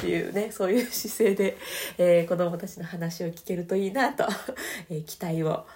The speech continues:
自分にね、自分に期待をして過ごしていこうと思います。<laughs> えー、私はね、育児のコミュニティを持っておりまして、うん、そこでは私の、まあ、失敗も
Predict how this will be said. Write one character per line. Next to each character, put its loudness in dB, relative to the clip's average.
自 0
分 0
に -6
ね、 -6
自 -2
分 2
に -2
期 -14
待 -4
を -6
し -12
て 0
過 -6
ご -2
し -2
て -2
い -12
こ -6
う -2
と 2
思 -4
い -6
ま -2
す。 0
<laughs> -12
え -2
ー、 -2
私 -2
は 2
ね、 0
育 6
児 -2
の -2
コ 0
ミ 0
ュ -4
ニ -4
テ -2
ィ 4
を 0
持 -2
っ -8
て -2
お 2
り -4
ま -4
し -10
て、 4
う -2
ん、 -2
そ -4
こ -2
で 0
は 4
私 -4
の、 0
ま -8
あ、 -6
失 -4
敗 2
も 0